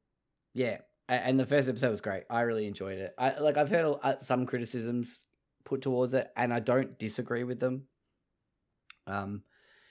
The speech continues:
uh, but I don't care. It's like, I'm, I'm so far invested now that it, I just, I don't care.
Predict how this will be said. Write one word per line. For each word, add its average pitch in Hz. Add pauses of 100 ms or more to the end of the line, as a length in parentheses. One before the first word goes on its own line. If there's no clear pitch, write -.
(360)
uh, 117
but 113 (800)
I 104
don't 95
care. 95 (180)
It's -
like, 107
I'm, 127 (1300)
I'm 131
so 151
far 139
invested 110
now 123
that -
it, -
I 104
just, 104
I 98
don't 95 (100)
care. 104